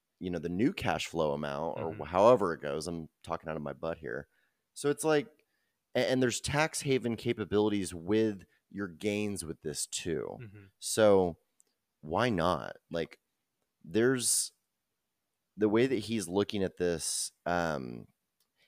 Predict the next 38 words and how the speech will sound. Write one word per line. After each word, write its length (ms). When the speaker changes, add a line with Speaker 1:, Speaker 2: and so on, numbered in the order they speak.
Speaker 1:
I 80
think 300
that 340
this 500
portion 380
of 80
his 160
portfolio 760
could 240
be, 140
like, 160
an 160
active 400
fund 560
that 300
i-, 40
is, 300
like, 260
big 200
in 80
the 100
future, 580
like, 120
Speaker 2:
Mm-hmm. 80
Speaker 1:
huge, 580
Speaker 2:
Yeah. 60
Speaker 1:
a 40
huge 320
portfolio. 720
So 160
I 160
wanna 240
get 220
in 160
on 160
it. 200
Um, 440
my, 540